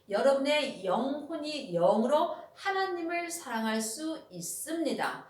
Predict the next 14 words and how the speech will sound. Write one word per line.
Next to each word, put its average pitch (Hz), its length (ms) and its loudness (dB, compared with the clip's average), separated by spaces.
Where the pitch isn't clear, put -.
그러므로 220 520 0
여러분 185 380 0
안에 170 260 2
생명이 302 920 -6
있을 302 500 -4
때에 185 520 2
예수님의 214 640 0
생명을 311 840 -4
통해서 302 600 -2
하나님을 330 800 -4
사랑할 180 480 -6
수 302 480 -6
있는 185 560 -2
것입니다. 156 800 0